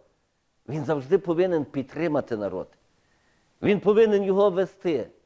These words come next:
його віра, його бачення, як йти, як з Богом разом він переможе і народ переможе.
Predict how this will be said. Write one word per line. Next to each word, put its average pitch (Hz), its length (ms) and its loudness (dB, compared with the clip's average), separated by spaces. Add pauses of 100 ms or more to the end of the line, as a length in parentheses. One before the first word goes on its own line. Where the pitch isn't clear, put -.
(300)
його 170 460 2
віра, 131 420 0 (760)
його 170 280 2
бачення, 147 880 -4 (960)
як 180 520 -2
йти, 143 380 0 (140)
як 165 400 0
з 151 140 -12
Богом 160 640 0 (260)
разом 147 560 0 (380)
він 214 340 -2
переможе 190 520 0 (160)
і 175 120 -4
народ 143 540 -2
переможе. 98 520 -10